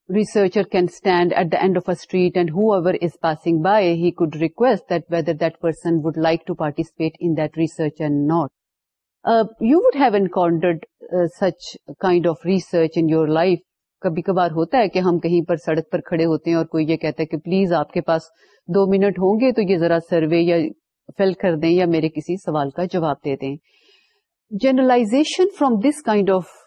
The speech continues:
research and collection of data is also doubtful. And then the third one is convenience sampling. This is more or less accidental sampling, لیکن usually اس میں یہ ہوتا ہے کہ whatever people, whether they are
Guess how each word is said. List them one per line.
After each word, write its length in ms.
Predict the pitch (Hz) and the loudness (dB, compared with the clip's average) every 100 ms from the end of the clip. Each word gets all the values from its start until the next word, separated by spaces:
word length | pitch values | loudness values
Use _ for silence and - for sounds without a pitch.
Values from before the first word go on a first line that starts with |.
| _ 214 | _ 0
research 580 | 240 247 214 185 175 - | 0 0 0 0 0 -4
and 220 | 196 175 | -2 0
collection 420 | 196 185 - 196 180 | 0 -2 -2 0 0
of 240 | 165 165 165 | 0 -2 0
data 260 | 170 160 | 0 -2
is 220 | 175 156 - _ - | -2 -6 -10 _ -4
also 340 | 175 165 _ 214 - 160 | -2 -4 _ -4 -4 -2
doubtful. 520 | 165 147 - 147 131 156 165 _ _ - | -2 -2 -8 -10 -10 -10 -20 _ _ -2
And 200 | 254 226 | 0 2
then 160 | 294 | 4
the 100 | 277 302 | 2 0
third 240 | 269 359 392 | 0 2 4
one 220 | 294 254 | 2 2
is 180 | 226 226 | 0 -4
convenience 640 | - 233 233 233 233 202 - | -2 0 2 4 2 0 -2
sampling. 480 | 160 143 151 147 180 | -2 -2 -2 -4 -2
This 160 | 254 320 | 0 0
is 80 | 240 | 2
more 400 | 247 302 320 302 | 4 4 4 2
or 60 | 247 | 2
less 200 | 214 202 | 0 0
accidental 600 | 214 - 202 190 180 190 175 | -6 -4 -2 0 0 -2 -2
sampling, 480 | 190 196 220 190 180 190 | 0 0 2 2 2 0
لیکن 240 | 175 190 180 | 0 -2 0
usually 320 | 226 240 208 | 0 2 0
اس 140 | 175 185 | -2 0
میں 100 | 185 | 0
یہ 140 | 185 | 2
ہوتا 260 | 175 - 170 | 0 0 -2
ہے 80 | |
کہ 100 | 165 170 | -2 -2
whatever 380 | 190 180 165 170 - 180 | 0 0 0 -2 -4 -4
people, 360 | 165 180 175 175 _ _ - | -2 0 0 -2 _ _ -4
whether 340 | 185 185 185 151 170 | 0 0 0 0 2
they 100 | 175 | 2
are 280 | 170 165 | 4 2